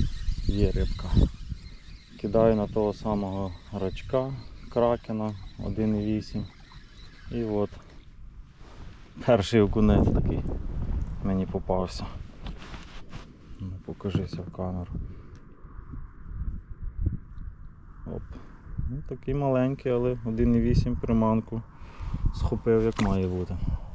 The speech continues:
Отакий фіолетовий кракен. Ну і сьогодні в мене новий комплект, як основна тема відео. Потім покажу і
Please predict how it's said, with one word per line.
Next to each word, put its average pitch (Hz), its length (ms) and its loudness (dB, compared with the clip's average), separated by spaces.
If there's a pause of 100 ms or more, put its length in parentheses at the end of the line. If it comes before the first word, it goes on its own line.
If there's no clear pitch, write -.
(1000)
Отакий 98 460 -2 (140)
фіолетовий 95 680 4
кракен. - 400 2 (560)
Ну 131 180 8
і 131 60 4
сьогодні 127 360 4
в 131 60 6
мене 120 260 8
новий 123 300 8
комплект, 143 600 4 (160)
як 104 120 0 (140)
основна 110 500 6
тема 107 320 6
відео. 101 380 4 (1000)
Потім 117 280 4
покажу 104 520 4 (140)
і 101 120 2